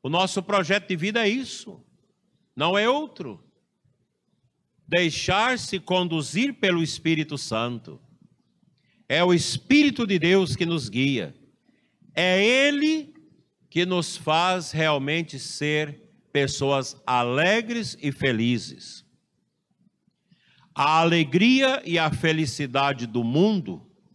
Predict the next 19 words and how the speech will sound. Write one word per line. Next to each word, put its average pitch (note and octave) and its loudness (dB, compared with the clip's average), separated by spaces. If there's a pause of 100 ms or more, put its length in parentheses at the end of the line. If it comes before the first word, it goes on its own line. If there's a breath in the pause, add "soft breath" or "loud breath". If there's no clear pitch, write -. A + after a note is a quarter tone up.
(180)
são G2 -8
passageiras. A#2 -2 (720)
São B2 -4
tão G#2+ -4
curtas A3+ 0 (240)
como C3 0
o A#2+ -4
coice D#3+ -2
dos D3+ -8
porcos. - -6 (1080)
Passa. A#2 -2 (540)
A A#2 2
alegria C#3+ 2
do G3 -2
mundo, C3 -4 (1500)
as C#3 0
satisfações E3 0
do F3 -4
mundo G#2 -6